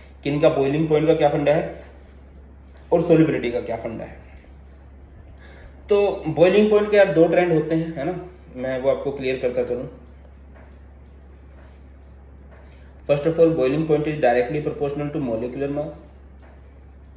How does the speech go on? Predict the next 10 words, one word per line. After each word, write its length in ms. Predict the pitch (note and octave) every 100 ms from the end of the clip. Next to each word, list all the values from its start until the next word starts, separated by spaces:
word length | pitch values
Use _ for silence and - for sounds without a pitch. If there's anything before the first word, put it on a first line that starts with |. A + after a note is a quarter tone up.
| - - - - - - - - - - - - - - - -
and 300 | C3+ D3 -
inversely 400 | C3+ C3 C3 D3+
proportional 520 | D3+ C3+ C#3 C3+ C3+ A#2+
to 100 | D3+ - - - - - - - - - - - - - -
branching, 480 | B2+ A#2+ - - - - - - - - - - - - - - - - -
ये 120 | B2 C#3
बात 260 | C3+ -
तो 100 | C#3+ C#3 - - - - - - - - - - - - - - - - - - - - - - - - -
कॉमन 140 | B2
है। 200 | B2+ C3